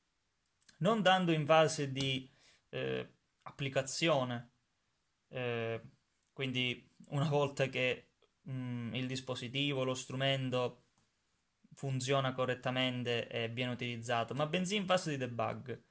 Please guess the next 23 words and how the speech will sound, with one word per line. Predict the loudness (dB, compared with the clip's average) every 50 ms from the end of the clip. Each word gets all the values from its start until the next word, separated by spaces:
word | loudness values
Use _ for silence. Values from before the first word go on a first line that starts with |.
| _ _ _ _ -20 _ _ _ _ _ _ _ _ _
Quindi, | _ -4 -2 0 0 0 0 0 2 2 2 0 0 -4 -10 -6
eh, | -2 -2 0 0 0 0 -2 -2 -2 -4 -6 -8 _ _ _ _ _
qual | 0 2 4
è | 4
il | 4
problema? | 2 0 0 4 4 4 4 2 0
È | -4
che | -2 -2 0 0 0 -2 -6 -12 _ _ _ _ _ _ _ _ _
se | -4 0 2
andate | 4 4 4 4 4
a | 2 2
collegare | 2 0 2 4 4 6 6 6 4
l'oscilloscopio | 2 0 -2 -2 -2 -2 0 -2 0 2 2 2 2 2 0 -4 -4 -6 -6 -6 -10 _ -2
a | 0
uno | 0 2 0 0
di | -2 0
questi, | 2 2 2 2 0 -2 -4 -4 -6 -6 -8 -10 _ _ _
eh, | -10 -8 -8 -8 -6
succede | -6 -4 -4 -2 0 0 0 0
il | -2 -2
problema | -4 -4 -2 -2 -2 -2 -2 -4
di | -4 -6
cui | -8 -8 -8 -8 -8 -8